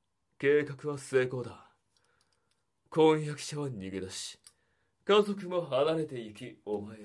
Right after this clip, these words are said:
は孤独になったというわけだ。<laughs>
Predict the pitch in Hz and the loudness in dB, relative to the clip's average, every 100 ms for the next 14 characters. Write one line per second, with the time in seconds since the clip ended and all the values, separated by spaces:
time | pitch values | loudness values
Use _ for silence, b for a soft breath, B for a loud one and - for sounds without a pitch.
0 | 101 92 - - _ _ - - _ _ | -12 -10 -10 -16 _ _ -20 -20 _ _
1 | _ - 120 117 139 135 135 127 131 131 | _ -6 -4 -2 -4 -6 -8 -8 -10 -12
2 | _ _ 113 95 80 80 78 80 82 82 | _ _ -14 -12 -12 -12 -14 -10 -10 -10
3 | 60 - - - _ _ _ _ - _ | -16 -16 -20 -20 _ _ _ _ -20 _
4 | _ _ _ _ _ _ _ - _ _ | _ _ _ _ _ _ _ -20 _ _
5 | _ _ B B 185 B B B B B | _ _ B B -20 B B B B B
6 | B B - 233 - - | B B -6 -6 -6 -18